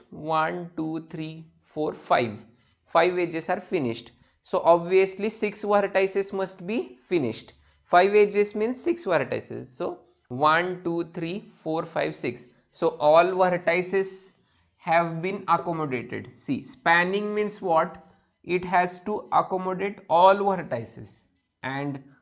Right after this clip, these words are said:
a tree means what? It should be connected,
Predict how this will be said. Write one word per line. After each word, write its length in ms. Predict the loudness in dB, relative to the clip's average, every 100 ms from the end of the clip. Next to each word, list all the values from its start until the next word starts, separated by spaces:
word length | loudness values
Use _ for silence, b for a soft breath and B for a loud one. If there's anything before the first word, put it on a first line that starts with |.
| b
a 120 | -8
tree 380 | -6 -4 -4 -4
means 340 | -2 -2 -4
what? 300 | -2 -2 -2 -6
It 160 | -10 -6
should 260 | -4 -4
be 340 | -4 -6 -10 -20 _ _ -2
connected, 680 | 2 2 0 -6 -12 -12